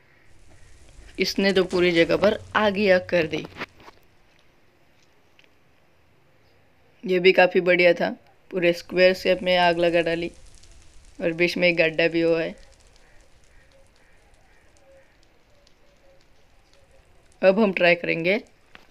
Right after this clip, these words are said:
दूसरा वाला, जो कि है डायनामाइट।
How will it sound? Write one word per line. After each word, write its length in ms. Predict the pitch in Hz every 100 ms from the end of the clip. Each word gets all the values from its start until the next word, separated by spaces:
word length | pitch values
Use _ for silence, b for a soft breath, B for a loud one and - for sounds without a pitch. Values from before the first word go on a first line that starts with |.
| - _ _ - -
दूसरा 340 | 190 220 - 196
वाला, 240 | 165 151 - _
जो 180 | 180 175
कि 160 | 170 185
है 140 | 233 - _ _ _
डायनामाइट। 680 | 208 202 202 185 156 156 -